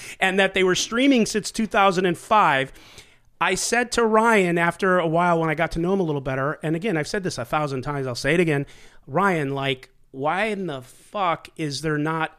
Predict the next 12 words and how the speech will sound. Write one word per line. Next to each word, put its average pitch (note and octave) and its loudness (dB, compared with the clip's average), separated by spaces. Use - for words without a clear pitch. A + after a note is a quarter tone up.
advertising D3 -4
on C#3 -6
your B2+ -6
felt? B3 -6
Why G#3 2
do C4+ -4
you, A#3 -4
why G#3 0
don't B3+ -4
you A3 -8
guys G3 -2
run F#3+ -2